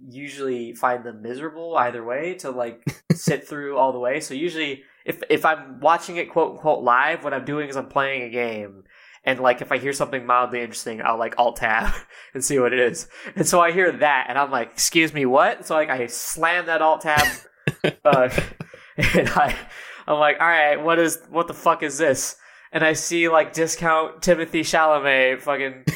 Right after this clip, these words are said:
Speaker 1: standing there in, like,
Speaker 2: <laughs>
Speaker 1: Bloodborne world, and I, I just, uh, I,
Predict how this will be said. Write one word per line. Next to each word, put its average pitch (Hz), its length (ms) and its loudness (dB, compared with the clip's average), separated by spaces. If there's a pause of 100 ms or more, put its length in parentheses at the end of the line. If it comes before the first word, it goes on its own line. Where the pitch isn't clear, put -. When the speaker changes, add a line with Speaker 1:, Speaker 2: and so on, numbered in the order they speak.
(260)
Speaker 1:
standing 147 380 2
there 123 260 4
in, 131 220 2
like, 131 180 -2
Speaker 2:
<laughs> - 60 -6
Speaker 1:
Bloodborne 135 480 2
world, 123 300 4
and 127 80 2
I, 143 280 0
I 127 40 -2
just, 156 400 -8
uh, 160 40 0
I, 156 540 4